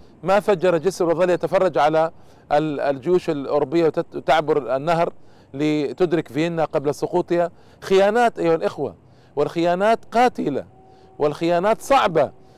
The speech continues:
إذا وقعت في، آه، أي جيش تدمره تدميرًا، وهذا جا-، جرى للأسف الشديد.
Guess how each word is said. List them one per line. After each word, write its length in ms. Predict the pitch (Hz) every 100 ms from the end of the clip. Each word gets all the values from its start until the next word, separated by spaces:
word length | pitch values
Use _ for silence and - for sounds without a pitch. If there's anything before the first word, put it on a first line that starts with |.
| -
إذا 180 | 160 165
وقعت 440 | 190 - 185 170 -
في، 340 | 180 196 208 -
آه، 200 | 160 156 -
أي 300 | 226 247 202
جيش 480 | 147 196 214 - - _ - - -
تدمره 460 | 165 185 214 233
تدميرًا، 600 | 196 180 151 208 208 127 85 - - - - 160
وهذا 320 | 196 196 190
جا-، 280 | 156 190 165
جرى 340 | 143 190 185
للأسف 320 | 185 180 185
الشديد. 420 | 156 - 151 127